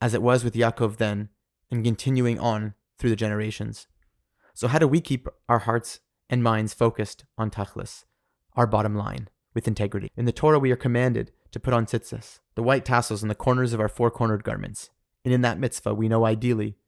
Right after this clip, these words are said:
we add techelet, a special type of string of a different dye, a bluish color, to the white tassels. Techelet is the same words as Tachlis. We are commanded to gaze at our tzitzis and techeles.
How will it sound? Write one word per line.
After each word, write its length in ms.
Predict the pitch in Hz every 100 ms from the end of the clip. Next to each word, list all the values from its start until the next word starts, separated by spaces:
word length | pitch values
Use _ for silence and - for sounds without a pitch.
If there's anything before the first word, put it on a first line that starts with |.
| _
we 140 | 113 117
add 160 | 113
techelet, 460 | 110 110 107 98 - _ _ _ _ _ -
a 80 | 113
special 400 | - 120 127 127
type 240 | 120 117
of 100 | 104
string 380 | - 107 101 - _ _
of 80 | 113
a 60 | 120
different 340 | 131 117 107
dye, 340 | - - 104 - _ _ _ _ _
a 80 | 120
bluish 420 | 107 127 110 110
color, 380 | - - - - _ _ _ _
to 100 | -
the 100 | 113
white 220 | 107 107
tassels. 560 | - 107 101 113 113 - _ _ _ _ _ _ _ _ _ _ _ -
Techelet 420 | 113 139 139 -
is 100 | 123
the 80 | 110
same 300 | - 127 127
words 220 | 120 113
as 120 | 113 -
Tachlis. 540 | 101 - 113 - - -
We 120 | 123
are 60 | 131
commanded 560 | 131 120 131 127 131 - -
to 100 | 113
gaze 320 | 120 120 123
at 80 | 117
our 100 | 110
tzitzis 500 | - - 113 - -
and 120 | 117
techeles. 580 | 107 110 110 104 - -